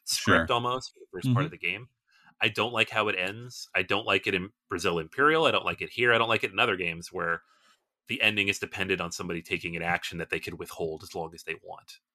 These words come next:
Speaker 1: Drives
Speaker 2: You don't
Speaker 1: me
Speaker 2: like
Speaker 1: nuts.
Speaker 2: it, Sam? I am.
Speaker 1: <laughs> I don't. I don't. I don't like it. Um, it's, it's, I'm not gonna say it's a bad mechanic 'cause it's there on purpose, but I don't like it.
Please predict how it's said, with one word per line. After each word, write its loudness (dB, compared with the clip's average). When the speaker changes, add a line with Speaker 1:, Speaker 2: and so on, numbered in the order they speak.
Speaker 1:
Drives 4
Speaker 2:
You 8
don't 6
Speaker 1:
me 4
Speaker 2:
like 6
Speaker 1:
nuts. 2
Speaker 2:
it, 0
Sam? 8
I 8
am. 6
Speaker 1:
<laughs> -18
I 2
don't. -4
I -10
don't. -6
I -16
don't -8
like -16
it. -10
Um, 2
it's, -12
it's, -6
I'm 0
not 6
gonna 2
say 4
it's 0
a -4
bad 2
mechanic -2
'cause -14
it's -12
there 0
on -2
purpose, -2
but -4
I 4
don't 2
like -2
it. -14